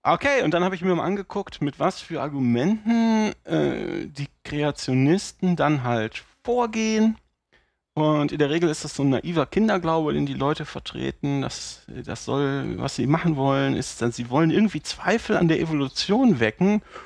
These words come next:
und stellen dann den Kreationismus als einzige mögliche Alternative zur E-,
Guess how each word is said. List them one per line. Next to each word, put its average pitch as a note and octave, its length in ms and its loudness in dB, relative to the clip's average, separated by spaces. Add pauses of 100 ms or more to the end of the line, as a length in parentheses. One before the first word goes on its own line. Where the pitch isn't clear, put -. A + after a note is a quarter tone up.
(400)
und C#3+ 440 4
stellen G3+ 640 2
dann F#3 340 4
den D3+ 160 -4
Kreationismus D3+ 920 0
als - 300 -4
einzige F3+ 580 2
mögliche D#3+ 420 2
Alternative D3+ 640 0
zur - 180 -4
E-, - 140 0